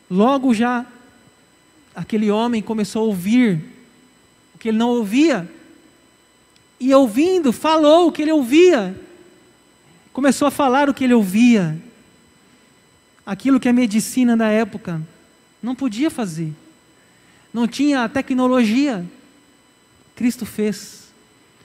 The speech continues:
mostrando que o Messias havia chegado. E é interessante aqui,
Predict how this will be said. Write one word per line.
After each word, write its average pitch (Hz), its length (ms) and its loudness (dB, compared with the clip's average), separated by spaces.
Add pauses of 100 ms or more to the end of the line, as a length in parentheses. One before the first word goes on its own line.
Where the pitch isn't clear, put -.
(220)
mostrando 208 480 -2
que 220 120 -4
o 214 40 0
Messias 214 920 -4 (560)
havia 185 260 -2
chegado. 202 580 -4 (1120)
E 330 80 -10
é 285 60 -4
interessante 285 640 -2
aqui, 247 420 -2